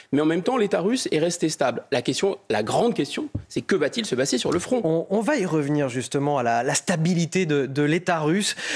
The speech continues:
Speaker 2: Vous l'avez dit, euh, finalement, euh, la voiture bélier que constitue, euh,
Speaker 1: <laughs> Oui.
Speaker 2: Prigojine n'a pas défoncé
Speaker 1: Non.
Speaker 2: la porte du Kremlin. Je voudrais justement qu'on parte à, à Moscou, rejoindre notre correspondant Antoine Clairaut. Bonjour, euh, Antoine. Quelle atmosphère, justement, ce matin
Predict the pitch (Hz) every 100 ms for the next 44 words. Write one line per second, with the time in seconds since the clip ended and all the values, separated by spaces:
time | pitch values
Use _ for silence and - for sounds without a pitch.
0 | - 151 175 226 214 190 240 202 156 143
1 | 135 135 151 139 165 170 135 127 - 135
2 | 135 123 120 123 170 - 185 147 185 180
3 | 185 185 151 135 143 160 - 175 147 196
4 | - 160 165 202 190 208 190 214 165 202
5 | 175 214 226 196 233 220 - 165 175 190
6 | 240 - 208 190 - 196 190 196 175 175
7 | 190 208 208 190 196 175 196 - 175 165
8 | 190 208 208 - 208 165 165 170 165 -
9 | 170 170 160 - 165 160 180 160 156 170
10 | 175 175 165 151 156 147 151 156 180 151
11 | 143 147 160 - 190 190 190 202 196 175
12 | - 190 170 165 170 185 190 - - -
13 | - 240 220 196 202 196